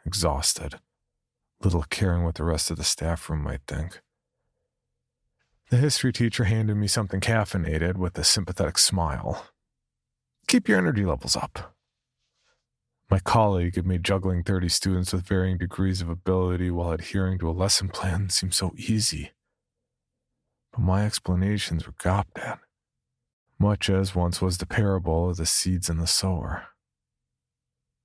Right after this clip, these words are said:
Instructions were misinterpreted or even ignored. I was barely getting through thirty percent of the work.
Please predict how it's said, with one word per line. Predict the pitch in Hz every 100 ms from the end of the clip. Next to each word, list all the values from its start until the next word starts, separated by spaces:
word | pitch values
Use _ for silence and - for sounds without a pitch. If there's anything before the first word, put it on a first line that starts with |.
| _ _ _ _
Instructions | 104 - 123 - 110 107
were | 95
misinterpreted | 90 - 87 - 85 - - 73 85
or | 95 - _ -
even | 85 -
ignored. | - - 73 73 71 98 - _ _ _ _ _ _ _ _ _ -
I | 110
was | 92
barely | 95 87 90
getting | 90 90 85
through | 92
thirty | - - 107 104
percent | 95 - - 95
of | 80
the |
work. | 71 76 92 - -